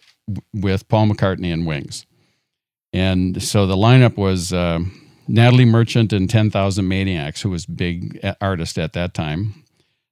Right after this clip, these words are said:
the Kenny Loggins Band, the Steve Miller Band kind of unplugged. So Steve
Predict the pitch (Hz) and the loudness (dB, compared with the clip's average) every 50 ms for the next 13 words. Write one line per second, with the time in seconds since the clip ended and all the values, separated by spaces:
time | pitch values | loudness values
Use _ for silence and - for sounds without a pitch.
0 | _ _ - 98 95 90 - - 135 135 135 135 123 117 110 110 113 113 117 110 | _ _ -2 -2 -2 0 2 4 6 8 8 8 8 6 6 6 6 6 4 4
1 | 101 82 92 82 80 78 80 92 101 117 _ _ _ _ _ _ _ _ _ _ | 2 0 -2 -2 -2 -2 -4 -4 -6 -8 _ _ _ _ _ _ _ _ _ _
2 | _ _ _ _ _ _ _ - 92 85 - - 92 95 95 92 90 90 87 87 | _ _ _ _ _ _ _ -14 -14 -14 -12 -10 -6 -4 -2 -2 -2 -2 -2 -2
3 | 85 85 82 - - - - 139 139 131 127 127 127 131 123 101 90 104 101 101 | -4 -4 -6 -6 -6 -2 2 2 4 4 4 4 4 4 2 2 2 0 0 0
4 | 101 104 - - 113 117 120 113 98 - - 107 110 107 98 - - 120 113 98 | 0 -2 0 0 2 2 2 2 0 0 -2 0 0 0 -2 0 0 2 2 2
5 | 82 - - - - _ _ _ _ - - - 107 98 92 90 87 87 - - | 0 -4 -10 -16 -18 _ _ _ _ -14 -8 -6 -4 -4 -4 -4 -4 -6 -6 -4
6 | - 120 117 120 120 117 117 143 - | -2 0 2 2 2 0 -2 -6 -10